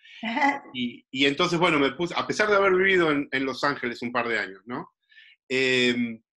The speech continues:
Speaker 2: me puse a buscar ahí, bueno, ahí fue como, como encontré estos escritos y de otros más, ¿no? Eh,
Speaker 1: Sí.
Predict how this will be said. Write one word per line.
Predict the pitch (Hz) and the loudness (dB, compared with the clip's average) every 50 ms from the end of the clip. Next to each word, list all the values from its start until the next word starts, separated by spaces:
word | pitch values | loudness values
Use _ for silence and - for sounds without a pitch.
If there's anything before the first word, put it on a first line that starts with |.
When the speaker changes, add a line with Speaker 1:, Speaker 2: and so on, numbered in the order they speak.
| _ _ _ _ _ _ _ _ | _ _ _ _ _ _ _ _
Speaker 2:
me | 131 131 | -6 -4
puse | 127 151 165 | -2 0 0
a | 165 | 0
buscar | 156 143 - - 175 170 165 | 0 -2 -2 -2 0 0 2
ahí, | 156 160 170 180 | 2 2 2 2
bueno, | 165 151 143 127 120 | 2 2 0 2 2
ahí | 123 131 135 | 0 0 -2
fue | - 151 147 139 | -2 -4 -6 -4
como, | - 135 131 127 123 120 117 117 110 110 107 - | -4 -6 -4 -2 -2 -2 -2 -4 -4 -6 -8 -10
como | - 123 117 120 117 | -10 -8 -8 -6 -8
encontré | 110 104 - 117 113 107 123 120 | -8 -10 -10 -12 -10 -8 -8 -8
estos | 120 120 120 110 110 | -8 -8 -10 -12 -14
escritos | - - - 123 123 143 147 | -16 -16 -16 -12 -10 -10 -8
y | 131 127 123 123 | -6 -4 -2 0
de | 131 | 0
otros | 143 143 - 135 123 127 | -2 -2 -4 -8 -8 -6
más, | 143 139 120 110 104 - - - _ | -4 -4 -2 -4 -4 -8 -16 -20 _
¿no? | 113 110 113 135 190 - _ _ _ _ _ _ _ _ _ _ _ | -10 -10 -8 -10 -10 -12 _ _ _ _ _ _ _ _ _ _ _
Eh, | - 117 113 113 110 107 107 104 104 104 - 101 | -14 -12 -10 -8 -8 -6 -8 -8 -10 -12 -16 -20
Speaker 1:
Sí. | 101 101 95 - | -20 -20 -20 -20